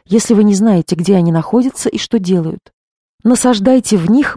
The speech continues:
принципы нравственной чистоты. Если вы до сих пор не учили их по принципу «заповедь на заповедь, правило на правило», тут немного и там немного, то немедленно приступайте к исполнению своего долга.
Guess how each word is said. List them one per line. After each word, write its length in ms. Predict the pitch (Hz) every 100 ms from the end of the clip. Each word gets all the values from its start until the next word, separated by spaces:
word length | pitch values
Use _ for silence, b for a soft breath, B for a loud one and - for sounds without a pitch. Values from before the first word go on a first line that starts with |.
| -
принципы 480 | 247 285 - - 254
нравственной 540 | 180 175 - 196 202
чистоты. 580 | - 202 - 196 190 160 _ b b b
Если 380 | 170 240 - 233
вы 100 | 233
до 80 | 240
сих 260 | - 233
пор 200 | 240 226
не 120 | 233
учили 420 | 247 247 - 233 190
их 120 | -
по 120 | 226
принципу 580 | - 220 185 180 170 160 -
«заповедь 540 | 175 214 196 165 -
на 100 | 175
заповедь, 520 | 160 240 202 160 - -
правило 400 | - 202 175 175
на 100 | 190
правило», 520 | 233 240 202 165 165 - b b
тут 200 | 277 294
немного 440 | 277 262 254 220 -
и 100 | -
там 300 | 254 202 175
немного, 460 | 180 175 147 - _ _ _ -
то 100 | 240
немедленно 540 | 208 180 226 226 240
приступайте 680 | 247 233 - 220 226 220 220
к 80 | -
исполнению 640 | - 233 220 202 180 185
своего 340 | 180 175 185 208
долга. 440 | 185 208 160 -